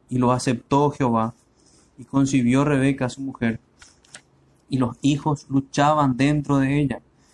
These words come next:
Y dijo: "Si es así, ¿para qué vivo yo?". Y fue a consultar a Jehová,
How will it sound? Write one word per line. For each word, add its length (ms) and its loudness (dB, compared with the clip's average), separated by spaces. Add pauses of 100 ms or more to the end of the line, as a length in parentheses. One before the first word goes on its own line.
(240)
Y 120 0
dijo: 440 0 (340)
"Si 200 0
es 60 2
así, 320 2
¿para 300 0
qué 260 -2
vivo 240 0
yo?". 320 -2 (1200)
Y 100 -2
fue 320 0
a 120 2
consultar 500 0
a 80 0
Jehová, 440 -2